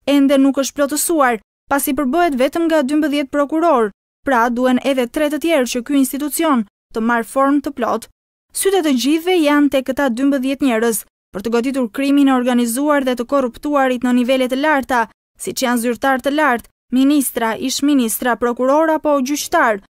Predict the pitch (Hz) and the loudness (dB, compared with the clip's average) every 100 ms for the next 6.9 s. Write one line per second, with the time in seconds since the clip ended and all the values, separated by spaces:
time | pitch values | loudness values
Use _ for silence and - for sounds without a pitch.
0 | _ _ - 233 254 262 269 254 240 - | _ _ -6 0 2 4 2 0 -2 -4
1 | 240 247 277 320 339 262 240 240 240 302 | -2 0 0 0 0 -2 -2 -2 -2 -2
2 | 302 311 277 233 233 233 233 269 269 226 | 0 0 0 -2 0 -2 -2 -2 -2 0
3 | 269 262 - 311 320 _ _ - - - | 0 -2 -2 -4 -4 _ _ -10 -8 -2
4 | 254 254 247 - 269 349 302 233 _ _ | 0 0 -2 -4 -4 -2 0 -2 _ _
5 | - 220 202 247 294 320 330 320 330 330 | -6 -4 0 2 2 -2 -4 -2 0 0
6 | 254 208 226 - _ _ - 247 | 0 0 -2 -2 _ _ -2 0